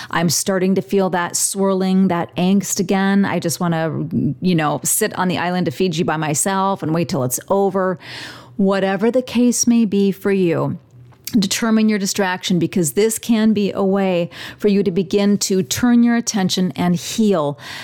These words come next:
the very source, or at least allow yourself to process the source of that pain, remembering that it's okay to be uncomfortable. So back to the client that I worked with who was trying to release weight. I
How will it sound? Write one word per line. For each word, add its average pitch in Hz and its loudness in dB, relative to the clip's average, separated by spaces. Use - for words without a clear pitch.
the 196 2
very 190 2
source, 185 -2
or 214 0
at 214 -2
least 240 0
allow 208 2
yourself 226 0
to 185 -2
process 240 0
the 170 -6
source 170 -2
of 180 -6
that 170 -6
pain, 151 -4
remembering 208 2
that 185 -2
it's 208 0
okay 240 0
to 262 2
be 247 4
uncomfortable. 208 -2
So - 0
back 247 -2
to - -4
the 247 0
client 226 0
that 196 0
I 190 2
worked 160 -2
with 170 0
who 185 2
was 170 0
trying 180 0
to 170 2
release 160 -2
weight. 135 -4
I 190 0